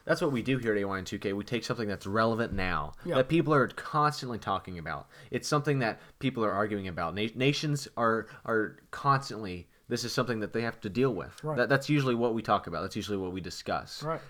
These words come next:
Speaker 1: And so I'm, we're very excited to talk about this topic.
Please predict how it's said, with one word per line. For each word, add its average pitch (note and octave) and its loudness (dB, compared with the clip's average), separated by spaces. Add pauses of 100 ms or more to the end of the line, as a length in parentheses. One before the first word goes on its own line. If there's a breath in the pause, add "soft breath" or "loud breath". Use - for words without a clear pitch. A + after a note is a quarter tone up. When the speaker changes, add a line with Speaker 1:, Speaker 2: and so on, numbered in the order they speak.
Speaker 1:
And G2+ -2
so G#2+ 4
I'm, G2+ 2
we're A2+ 0
very B2+ 2
excited G#2 2
to F2 -6
talk F#2 -2
about F2+ -2
this E2+ -8
topic. F2+ -4